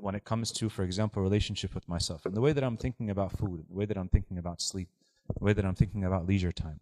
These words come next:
Saint Basil says, "Leisure without the fear of God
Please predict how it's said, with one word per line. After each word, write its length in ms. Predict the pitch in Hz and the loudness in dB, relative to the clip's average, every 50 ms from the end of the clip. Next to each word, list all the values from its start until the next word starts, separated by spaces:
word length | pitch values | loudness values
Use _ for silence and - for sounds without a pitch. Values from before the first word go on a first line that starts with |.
| - _ | -12 _
Saint 260 | - - 104 101 98 | -2 0 0 0 2
Basil 260 | 92 104 110 101 101 | 2 2 2 2 0
says, 320 | 95 - 104 101 95 92 - _ _ _ - _ _ _ _ | -2 0 2 2 0 0 -4 _ _ _ -20 _ _ _ _
"Leisure 580 | - 90 101 117 127 120 104 113 107 104 104 - _ _ | -2 2 4 4 4 4 4 2 0 0 -2 -4 _ _
without 400 | 104 98 87 - 107 110 113 - | 0 4 6 6 6 6 4 2
the 80 | 107 92 | -2 -6
fear 280 | - - 113 110 110 107 | 0 2 2 4 4 4
of 140 | 98 92 | 2 2
God 360 | - 104 98 107 117 127 127 | 0 0 2 2 0 -2 -4